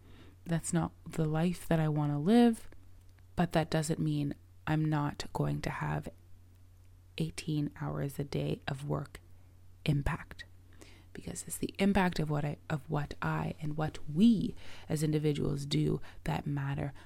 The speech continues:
not the number of hours that we put in. So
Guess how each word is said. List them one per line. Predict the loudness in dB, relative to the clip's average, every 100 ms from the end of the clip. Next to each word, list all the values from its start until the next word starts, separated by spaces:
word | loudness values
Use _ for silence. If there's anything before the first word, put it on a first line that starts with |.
| 2
not | 6 6 4 0 -8 -2
the | 4
number | 4 4 0
of | -2
hours | -2 -2 -2 -4 -4
that | -4 -2
we | -2 -2 -8 -18 -2
put | 2 2
in. | 2 -4 -6 -12 -20 -20 -20 -20 -20 -20 -20 -18 -18 -20 -14
So | -4 -4 -4